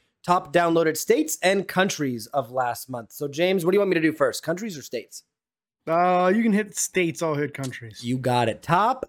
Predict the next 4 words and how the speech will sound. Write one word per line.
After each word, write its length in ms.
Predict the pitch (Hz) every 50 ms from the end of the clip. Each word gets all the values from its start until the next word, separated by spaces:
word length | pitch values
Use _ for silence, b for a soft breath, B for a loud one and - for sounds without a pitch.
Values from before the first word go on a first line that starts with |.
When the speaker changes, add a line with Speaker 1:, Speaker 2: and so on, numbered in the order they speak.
| _ -
Speaker 1:
state 560 | - - - - 185 190 196 180 175 175 -
last 540 | 143 147 147 151 151 151 151 - - - - _
month, 580 | 135 135 135 139 143 139 131 117 98 - - -
Colorado. 1400 | - - - 160 196 247 285 339 359 370 359 320 220 175 160 151 156 196 247 311 285 214 151 117 85 69 -